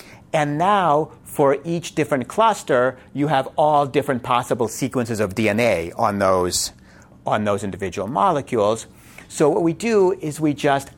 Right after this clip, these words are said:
add a letter via the usual mechanism of D N A replication, except these letters that are swimming around are all labeled in different colors. The A, C, G, and T all has a different color.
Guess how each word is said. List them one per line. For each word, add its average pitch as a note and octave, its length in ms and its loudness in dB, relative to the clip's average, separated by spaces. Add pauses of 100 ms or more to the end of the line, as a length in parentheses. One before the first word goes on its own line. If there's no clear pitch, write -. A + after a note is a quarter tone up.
add C#3+ 260 0
a B2+ 60 2
letter A#2 500 0 (380)
via B2+ 440 4
the A#2 100 -2
usual B2 460 2
mechanism A2+ 580 -2
of F#2+ 120 -4
D A2 160 -2
N G#2 220 0
A G2+ 580 2
replication, A#2 960 0 (320)
except G3+ 720 -2 (200)
these C3+ 320 -2
letters F3 400 2
that C#3+ 100 0
are A#2+ 100 4
swimming C3+ 440 0
around A#2+ 520 0 (240)
are C#3 140 0
all C#3 260 2
labeled B2+ 480 0
in G#2+ 100 -4
different G#2+ 320 -6
colors. E2+ 540 -4 (300)
The A#2+ 240 0
A, D3 200 4
C, C3 300 -2
G, A#2+ 260 -2
and A2+ 160 -2
T C#3+ 420 2 (260)
all C3 220 4
has A#2+ 220 -2
a A2 60 -6
different F#2+ 320 -8
color. D#2+ 400 -4